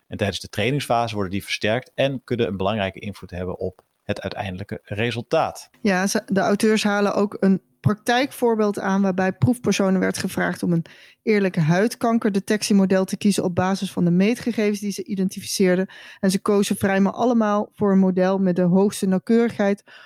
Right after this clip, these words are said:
Speaker 2: ook al vertoonde dit de grootste ongelijkheid tussen mannen en vrouwen.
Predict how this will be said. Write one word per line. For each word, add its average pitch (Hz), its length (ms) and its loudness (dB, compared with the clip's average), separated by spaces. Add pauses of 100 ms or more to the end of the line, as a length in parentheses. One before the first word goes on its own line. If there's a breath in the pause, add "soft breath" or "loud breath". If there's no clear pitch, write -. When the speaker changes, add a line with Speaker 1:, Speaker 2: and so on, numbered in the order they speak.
(160 loud breath)
Speaker 2:
ook 208 180 0
al 190 60 2
vertoonde 190 480 2
dit 180 180 2
de 175 100 2
grootste - 480 0
ongelijkheid 175 540 0
tussen 175 260 -2
mannen 165 280 0
en 180 140 -2
vrouwen. 220 380 -2